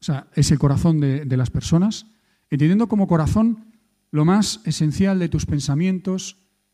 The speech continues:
tus sentimientos, tu manera de, de pensar, de razonar, tu identidad, ¿vale? Y dice, "A todo el que oye la palabra del reino y no la entiende, el maligno viene y arrebata". Fijaros lo que pasa con el primer tipo de tierra.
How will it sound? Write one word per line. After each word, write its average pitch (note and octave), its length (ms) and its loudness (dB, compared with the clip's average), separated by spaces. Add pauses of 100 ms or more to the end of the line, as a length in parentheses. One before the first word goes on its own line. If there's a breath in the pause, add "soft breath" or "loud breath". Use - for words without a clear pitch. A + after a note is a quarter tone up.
(200)
tus D#3 160 -6
sentimientos, E3+ 1000 -2 (280)
tu D3+ 80 0
manera D#3+ 320 2
de, D3+ 240 -2
de C#3 160 -6
pensar, D#3+ 440 -2
de C#3+ 100 -4
razonar, D3+ 680 -4
tu C#3+ 100 0
identidad, C#3 640 0 (480)
¿vale? D3 240 -8 (2250)
Y F3 60 -4
dice, D#3+ 480 -4
"A D3 80 -4
todo A3 220 2
el A#3 40 0
que A3 100 0
oye G#3+ 120 0
la G3 80 -4
palabra F3+ 480 -4
del D3 240 -6
reino E3 500 -2
y C#3+ 120 0
no F#3+ 120 2
la B3 120 0
entiende, C#3 600 -2 (220)
el C#3+ 140 -2
maligno F3 380 0
viene G#3+ 280 0
y F3+ 100 0
arrebata". D#3 720 -4 (320)
Fijaros D#3+ 340 -10
lo D3+ 80 -6
que C#3 80 -10
pasa C#3+ 260 -8
con C3 120 -4
el A#2+ 100 -6
primer C#3+ 320 -2
tipo C3 240 -6
de B2 80 -8
tierra. B2+ 360 -12